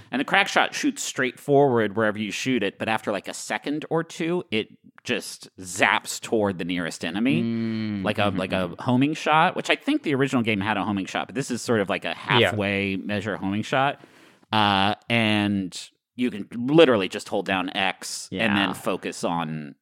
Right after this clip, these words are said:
Speaker 1: surviving
Speaker 2: Yeah.
Speaker 1: and then just wait for the, wait for the bosses to die, which is
Speaker 3: Yeah, I think,
Speaker 2: Yeah.
Speaker 3: I think what's really cool about the D L C is just the idea that they knew this is gonna be a very focused endeavor, like, again, six or seven bosses,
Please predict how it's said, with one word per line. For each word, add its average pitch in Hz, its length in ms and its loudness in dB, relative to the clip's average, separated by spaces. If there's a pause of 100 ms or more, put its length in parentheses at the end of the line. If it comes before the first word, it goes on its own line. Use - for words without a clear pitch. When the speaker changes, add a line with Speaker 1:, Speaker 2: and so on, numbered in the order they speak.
(180)
Speaker 1:
surviving 104 800 0
Speaker 2:
Yeah. 95 240 -2
Speaker 1:
and 90 100 -2
then 87 160 -2
just 90 200 -12
wait 85 200 -10
for 85 140 -10
the, 78 320 -10
wait 92 200 -8
for - 60 -20
the 80 80 -10
bosses - 380 -10
to - 100 -10
die, 55 280 -12
which - 200 -20
is - 240 -14
Speaker 3:
Yeah, 165 300 8
I 151 80 4
think, 95 200 2
Speaker 2:
Yeah. - 180 -10
Speaker 3:
I 143 80 2
think 180 140 2
what's 147 180 2
really 127 280 6
cool 123 200 4
about 113 200 6
the 113 60 2
D 110 120 2
L 107 100 4
C 117 180 4
is 101 120 4
just - 340 0
the 120 120 6
idea 101 400 4
that 101 220 -6
they 98 320 4
knew 180 640 8 (800)
this 143 180 8
is 120 140 2
gonna 131 160 8
be 123 100 10
a 117 60 12
very 120 260 10
focused 117 720 6
endeavor, 98 560 4
like, 95 160 2
again, 92 320 2
six - 340 2
or 107 60 2
seven 107 320 4
bosses, 98 720 0